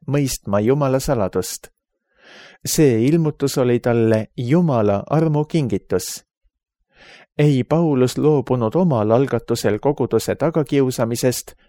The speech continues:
ega hakanud Jeesuse järgijaks. Jeesus oma armus oli end talle ilmutanud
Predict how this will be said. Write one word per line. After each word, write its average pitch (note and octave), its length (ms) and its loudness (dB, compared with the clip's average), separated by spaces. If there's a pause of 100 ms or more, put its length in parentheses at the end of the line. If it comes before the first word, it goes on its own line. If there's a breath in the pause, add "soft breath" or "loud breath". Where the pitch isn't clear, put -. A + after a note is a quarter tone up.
ega C3+ 260 0
hakanud G#2+ 560 -4
Jeesuse B2+ 480 0
järgijaks. G#2+ 920 -2 (840 loud breath)
Jeesus C#3 640 2
oma A#2+ 280 0 (100)
armus B2+ 500 0
oli B2 340 2
end A2+ 200 -2 (100)
talle G2+ 340 0
ilmutanud B2+ 760 -2